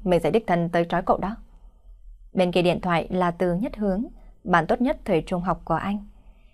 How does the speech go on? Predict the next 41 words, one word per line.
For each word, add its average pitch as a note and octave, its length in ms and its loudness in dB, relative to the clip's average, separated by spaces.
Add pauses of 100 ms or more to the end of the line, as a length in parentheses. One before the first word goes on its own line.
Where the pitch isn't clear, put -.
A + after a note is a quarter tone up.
(260)
Phạm G#3 180 6
Tường G#3 240 4
không C#4+ 160 0
khỏi B3 140 2
nở G3 220 2
ra F#3+ 140 -4
một B3 240 0
nụ F#3 180 2 (100)
cười. F#3 260 -4 (360)
Bao E3+ 160 4
lâu E3+ 180 4
không F3 200 0
gặp E3 180 -2
lại, D#3+ 220 -2 (300)
cái G3 120 4
người G3+ 120 4
này D#3+ 200 2
vẫn A3+ 220 0
nhiệt G3 180 2
huyết B3+ 180 -4
sôi F3+ 200 -2
nổi F3 200 -2
như G#3 160 -4
vậy. F3 240 -6 (840)
"Vậy E3+ 120 6
cậu E3+ 160 4
tới D#3 160 0
đi, E3+ 180 -4 (120)
mình F3 180 0
sẽ D3 100 -2
chờ D#3 160 0
cậu." D3+ 220 -6 (680)
"Này F3 120 4
này D#3 120 2
này, D#3 200 -4 (460)
cái F#3+ 100 2
thằng F#3 140 2
nhóc E3 140 0
đáng E3+ 200 0
chết B3+ 180 -2
này, E3 180 -4